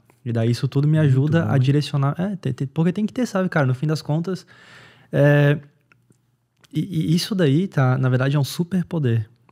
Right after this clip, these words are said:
Speaker 1: quando tu entende isso. Porque tu começa a antecipar, é,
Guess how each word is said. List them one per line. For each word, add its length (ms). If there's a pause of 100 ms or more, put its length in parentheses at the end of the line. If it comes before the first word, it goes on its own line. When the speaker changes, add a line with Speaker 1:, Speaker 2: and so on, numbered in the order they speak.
Speaker 1:
quando 220
tu 60
entende 320
isso. 220 (600)
Porque 240
tu 100
começa 560
a 320 (140)
antecipar, 1040 (600)
é, 720